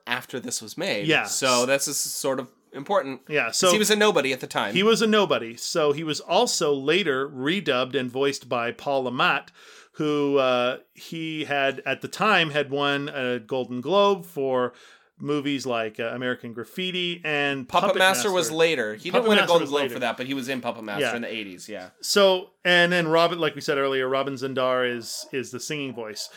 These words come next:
Speaker 2: So what, what we need to, I think we can get into it now, is that there was an issue with,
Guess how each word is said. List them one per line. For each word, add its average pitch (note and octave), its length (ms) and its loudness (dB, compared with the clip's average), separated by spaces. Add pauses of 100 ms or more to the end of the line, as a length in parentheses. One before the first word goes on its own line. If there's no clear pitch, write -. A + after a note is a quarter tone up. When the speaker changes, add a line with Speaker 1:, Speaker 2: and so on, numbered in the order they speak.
(140)
Speaker 2:
So E3 480 2
what, G3+ 420 0 (280)
what G#3 340 -2
we G#3 140 -2
need G#3+ 240 -4
to, E3+ 520 -2
I G3 120 2
think F4 160 -2
we D#4 80 -2
can F3+ 160 -6
get E3+ 160 2
into C#3+ 240 -4
it A#2+ 80 -6
now, C3+ 320 0
is C3 160 -2
that F3 160 0
there G#3+ 120 6
was A3 180 6
an F3 120 -2
issue G#3 400 0
with, D3+ 500 -2